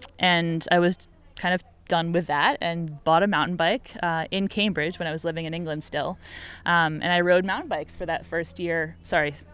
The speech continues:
the first year of riding bikes. I was living in Cambridge, which meant, was my last year of living in Cambridge, um, and then went back to the States.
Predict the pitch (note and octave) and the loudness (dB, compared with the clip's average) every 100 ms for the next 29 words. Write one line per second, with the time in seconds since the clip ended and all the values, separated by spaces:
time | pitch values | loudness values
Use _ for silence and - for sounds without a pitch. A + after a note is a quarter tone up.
0 | - D#3+ G3 - F3 D#3 F3 F3+ D#3+ D#3 | -18 -4 -4 0 0 4 4 4 2 -2
1 | D3+ D#3 D3+ E3 E3+ D#3 D#3 F3+ D#3+ D#3 | -2 -2 -4 -4 -4 -4 -4 -4 -2 -2
2 | D3 - C#3 - - E3 D#3+ D3 D3+ B3+ | -6 -8 -10 -10 -12 -8 -6 -6 2 6
3 | E4 - E3 D3+ G3 G3+ C#3 D3+ - C3 | 6 4 2 4 4 4 2 -4 -8 -6
4 | C#3 - - - - - - E3 D3 D3+ | -4 -4 -10 -14 -14 -4 2 2 2 -6
5 | - F3 E3+ D#3+ D#3 D3+ D3+ D#3+ D3 C#3 | -6 -2 0 2 2 0 -4 -6 -2 -2
6 | C3+ - - - D3 - - | -4 -6 -10 -4 -4 -4 -8